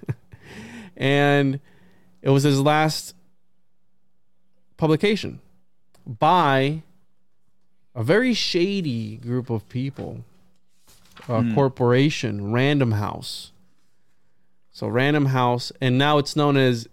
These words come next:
Speaker 1: I believe, Random Penguin House or Penguin Random House, something like that, which is weird too. They
Speaker 2: Hmm.
Speaker 1: were bought a bunch of times, but essentially this company is,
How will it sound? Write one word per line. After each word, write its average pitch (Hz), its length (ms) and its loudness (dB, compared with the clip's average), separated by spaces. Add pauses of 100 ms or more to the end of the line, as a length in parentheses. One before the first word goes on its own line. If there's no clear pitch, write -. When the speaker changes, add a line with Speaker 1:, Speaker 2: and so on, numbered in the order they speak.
(160)
Speaker 1:
I 123 80 0
believe, 127 500 2
Random 123 460 0
Penguin 135 380 -2
House 139 340 -2
or - 60 -8
Penguin 131 400 0
Random 131 280 0
House, 131 280 0
something 131 220 -4
like 131 180 -4
that, 131 220 -4 (260)
which - 140 -10
is 113 100 -2
weird 131 360 2
too. 127 200 -2
They 127 100 2
Speaker 2:
Hmm. 120 60 2
Speaker 1:
were 123 100 0
bought 117 280 2
a 113 40 0
bunch 113 240 -6
of - 60 -14
times, 113 400 -4
but 127 300 0 (360)
essentially 156 480 0
this 151 180 0
company 147 520 0
is, 131 220 0